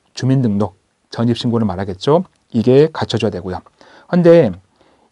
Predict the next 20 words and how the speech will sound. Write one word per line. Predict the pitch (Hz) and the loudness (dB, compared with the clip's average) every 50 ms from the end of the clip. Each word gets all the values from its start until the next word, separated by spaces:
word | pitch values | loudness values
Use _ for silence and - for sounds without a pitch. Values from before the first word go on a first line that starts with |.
| _ | _
이 | - 160 | -2 0
매도인, | 151 120 120 135 143 160 147 127 104 107 117 - | 4 4 4 6 6 4 4 2 -2 -6 -10 -12
전 | - - 156 185 185 | -4 0 2 2 2
집주인은 | - 123 - - - 165 143 131 139 143 135 107 - _ _ _ _ _ - | 2 -2 -6 0 0 2 2 2 2 0 0 -2 -6 _ _ _ _ _ 2
이미 | 190 190 190 196 185 | 4 6 6 6 4
그 | 190 - - 156 156 | 2 0 2 2 2
집에서 | 156 - - 131 127 123 120 - 151 156 160 175 185 _ _ | 2 2 -4 0 0 0 0 2 2 0 0 0 -4 _ _
살고 | _ - - - 190 190 - - - | _ -10 -4 -2 0 0 2 0 0
있었습니다. | 107 - 147 147 - 139 113 95 98 92 - _ _ _ | 0 -2 -2 -2 -2 -2 -2 -2 -4 -8 -12 _ _ _
그러니까 | - - 139 147 147 139 - 151 151 156 160 _ _ _ _ _ - | -2 0 0 2 2 2 4 4 4 4 2 _ _ _ _ _ -2
이미 | 135 143 147 147 151 160 170 190 _ _ _ _ - | 0 4 6 6 6 4 2 -2 _ _ _ _ -10
주민등록이 | - - 139 143 147 147 139 - 123 123 123 120 113 131 143 165 180 208 - _ _ - | -4 0 2 2 2 0 0 -2 -2 0 2 2 2 2 2 0 0 -2 -6 _ _ -12
맞춰진 | 107 95 101 98 - - 113 127 127 | -8 -8 -8 -6 -6 -6 -4 -4 -6
상태인 | - - 175 170 - 180 175 135 | -6 -6 -6 -4 -2 -2 -2 0
거죠. | 107 101 95 92 92 _ _ - _ _ _ | -2 -4 -4 -6 -10 _ _ -20 _ _ _
자, | - - - - | -14 -12 -12 -12
그렇다면 | - - 123 143 151 151 - 160 120 110 120 120 98 98 _ _ _ - - _ _ _ _ - | -6 -2 0 0 0 0 0 2 2 4 2 2 0 -4 _ _ _ -20 -20 _ _ _ _ 2
매매 | 117 139 165 170 | 4 6 6 6
잔금일 | 170 - 117 120 143 143 123 104 101 | 4 2 0 0 2 2 2 2 0
날 | 110 107 92 | -2 -2 -4